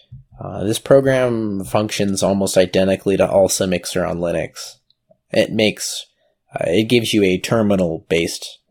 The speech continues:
uh, interface, uh, like a graphical terminal interface to, um, modify volume on, uh, various audio interfaces.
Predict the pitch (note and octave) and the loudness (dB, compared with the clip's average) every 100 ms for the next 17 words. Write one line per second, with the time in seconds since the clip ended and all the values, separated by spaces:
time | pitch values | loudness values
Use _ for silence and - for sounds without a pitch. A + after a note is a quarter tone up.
0 | - - - - - - - A2+ G#2 - | -16 -14 -14 -16 -14 -8 -2 0 0 0
1 | E2+ F2 - - - F2 F2 F2+ E2 G2 | 2 0 0 -6 -6 -4 -4 -2 0 0
2 | F#2+ F#2+ F#2+ F2+ F#2+ G2 F#2 F2+ F#2 F2 | 0 0 -2 -2 -4 -2 -2 0 -2 -2
3 | E2 F2 - - - F2 - - _ - | -2 -2 -4 -8 -6 -4 -4 -8 _ -20
4 | - - - - _ _ _ - - - | -20 -20 -20 -20 _ _ _ -10 -8 -6
5 | - - - - - G#2+ A2 A2 G#2 G2 | -8 -8 -10 -10 -4 -2 2 4 4 2
6 | - F#2 F2+ F#2 F2+ F2 F2+ F2+ F2+ F2+ | 4 2 4 2 2 0 -2 -4 -6 -10
7 | F2 F2 E2+ E2+ F2+ F2+ _ _ _ _ | -8 -6 -6 -8 -10 -14 _ _ _ _
8 | _ _ _ _ _ _ _ _ _ _ | _ _ _ _ _ _ _ _ _ _
9 | _ _ _ _ _ - - - - E2 | _ _ _ _ _ -10 -6 -6 -6 -10
10 | E2+ F#2 F#2 F#2 F2 D#2+ D#2 F2+ E2+ E2 | -6 0 2 2 2 0 2 0 0 -4
11 | E2 E2+ F2 - - - G#2 - | -6 -6 -6 -6 -6 -4 -4 -6